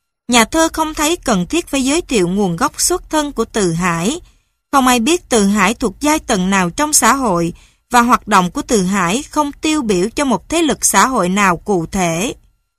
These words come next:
Từ Hải bỗng dưng hiện đến,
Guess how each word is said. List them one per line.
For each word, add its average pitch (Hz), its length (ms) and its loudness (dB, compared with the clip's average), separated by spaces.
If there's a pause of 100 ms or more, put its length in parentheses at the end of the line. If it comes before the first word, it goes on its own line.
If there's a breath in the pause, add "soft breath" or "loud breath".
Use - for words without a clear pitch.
(1200)
Từ 233 160 4
Hải 208 340 2
bỗng 226 300 -2
dưng 269 220 2
hiện 208 320 2
đến, 220 300 0